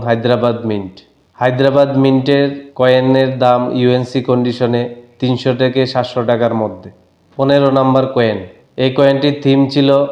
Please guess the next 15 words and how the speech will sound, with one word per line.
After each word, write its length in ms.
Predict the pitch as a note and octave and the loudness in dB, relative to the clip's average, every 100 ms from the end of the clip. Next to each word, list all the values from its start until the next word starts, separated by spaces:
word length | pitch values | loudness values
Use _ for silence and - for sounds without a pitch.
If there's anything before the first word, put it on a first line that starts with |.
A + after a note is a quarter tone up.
| - - | -8 -4
ফুড 260 | C3 C3 C3 | 0 2 4
and 120 | B2+ B2+ | 2 0
নিউট্রিশন। 600 | B2+ A#2 A#2 A2 - G2+ F#2+ _ _ - | -2 -2 -4 -6 -6 -10 -12 _ _ -6
উনিশশো 400 | C3+ C#3 C3+ D3+ C3+ | 0 0 0 -2 0
বিরানব্বই 520 | C#3 C#3 C#3 C3+ C#3 C3+ | 2 2 2 2 0 0
সালে 220 | C3 C3 C3+ C3+ - A#2 | 0 0 0 -4 -8 -2
ভারতবর্ষের 640 | A#2+ B2 B2+ C3 - B2+ B2 | -2 0 -2 -2 0 2 0
একটি 200 | B2 C3+ C3 | 0 -2 0
মিন্টে 260 | C3 A#2+ B2+ B2 | 0 0 0 0
জারি 200 | A#2+ A#2+ | 0 0
করা 180 | B2 A#2 G#2+ | 0 0 0
হয়, 180 | A2 A2 - - _ _ - | -4 -6 -14 -20 _ _ -4
কলকাতা 420 | C3 C3 C3 B2+ A2+ | -2 0 -2 -2 -2
মিন্ট। 240 | G#2 F#2+ F#2 - _ | -4 -8 -14 -20 _
এই 60 | - | -6